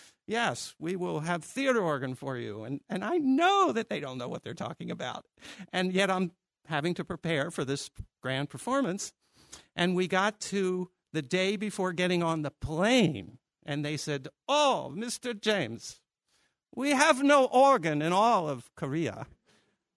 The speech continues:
Uh, will you play piano?" <laughs> And I was all ready for that. So I said, "Well, that'll be fine." And I, oh, a gorgeous Steinway. But, uh, but the, but the, so the worst,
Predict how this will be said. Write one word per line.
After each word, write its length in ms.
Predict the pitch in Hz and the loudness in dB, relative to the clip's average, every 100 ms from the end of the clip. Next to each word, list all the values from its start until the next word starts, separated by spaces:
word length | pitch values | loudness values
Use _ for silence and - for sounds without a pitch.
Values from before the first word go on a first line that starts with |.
| _ | _
Uh, 200 | 185 202 214 | -6 -4 -2
will 200 | 254 262 | 0 0
you 200 | 277 302 | 2 0
play 280 | 302 294 302 | 2 2 2
piano?" 680 | 302 294 190 135 120 123 - | 4 4 4 2 -6 -10 -16
<laughs> 500 | - 719 855 784 - | -18 -14 -12 -10 -4
And 120 | 214 185 | -4 -2
I 180 | 302 | -4
was 160 | 294 240 | -4 -6
all 240 | 202 120 | -6 -6
ready 500 | 113 120 - 120 196 - | -4 -4 -2 -2 -4 -6
for 200 | - - | -10 -6
that. 280 | 165 202 - - - _ - | -6 -6 -8 -10 -12 _ -2
So 100 | 370 | 2
I 100 | 330 | 4
said, 200 | - 180 | 2 4
"Well, 220 | 202 170 | 4 4
that'll 300 | 151 160 170 | 2 0 0
be 160 | 160 214 | -2 -4
fine." 800 | - 151 151 135 113 104 107 110 - - - | 0 2 4 2 -2 -6 -8 -10 -8 -10 -6
And 200 | 147 143 | -2 0
I, 280 | 143 143 139 | 0 0 0
oh, 200 | 151 214 | -2 -2
a 80 | 120 | -4
gorgeous 440 | 135 143 180 113 | -2 -2 -2 -6
Steinway. 500 | - - 120 120 104 - | -6 -4 -4 -4 -8 -8
But, 140 | 120 | -6
uh, 80 | 107 101 - | -6 -6 -8
but 120 | 147 | -2
the, 80 | 170 | -2
but 180 | - 180 | 0 0
the, 120 | 185 _ _ - | -2 _ _ -6
so 340 | - 175 107 - - _ _ - | 2 2 2 -4 -20 _ _ -2
the 120 | 160 | 2
worst, 480 | 147 165 208 - | 4 4 4 -2